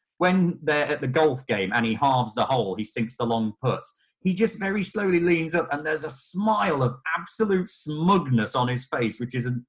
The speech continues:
absolute picture. It's so brilliant what he's doing. And other little bits like when he's watching Pussy Galore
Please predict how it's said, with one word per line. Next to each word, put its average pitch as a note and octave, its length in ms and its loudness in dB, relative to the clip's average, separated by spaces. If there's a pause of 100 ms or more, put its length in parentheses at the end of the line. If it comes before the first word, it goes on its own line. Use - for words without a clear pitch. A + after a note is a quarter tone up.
absolute D3 680 0 (180)
picture. A#2 540 -2 (340)
It's - 340 -4
so F#3 280 4
brilliant C3 400 2
what A2+ 100 0
he's A2 140 0
doing. A#2 360 2
And D#3 140 0
other D#3+ 180 2
little C3+ 280 0
bits A#2 260 0
like A#2 160 0
when A#2+ 140 0
he's A2+ 160 0
watching A#2+ 400 0
Pussy C3 260 0
Galore A#2+ 500 0